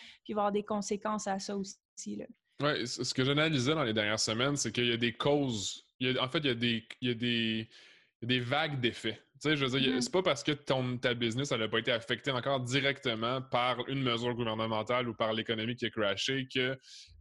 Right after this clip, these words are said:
Speaker 2: euh, tu seras pas affecté éventuellement dans une des prochaines vagues de conséquences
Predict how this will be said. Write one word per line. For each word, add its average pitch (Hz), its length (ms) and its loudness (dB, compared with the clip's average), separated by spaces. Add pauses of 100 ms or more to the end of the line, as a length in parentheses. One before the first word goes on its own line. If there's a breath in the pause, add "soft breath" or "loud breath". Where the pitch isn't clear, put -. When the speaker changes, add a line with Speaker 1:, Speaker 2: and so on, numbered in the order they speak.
Speaker 2:
euh, 101 180 0
tu - 100 -10
seras 117 140 -2
pas 127 120 0
affecté 120 320 -2
éventuellement 120 500 0
dans 123 140 0
une 123 160 -4
des 117 100 0
prochaines 107 400 -6
vagues 110 380 0
de 104 120 -2
conséquences 104 880 -6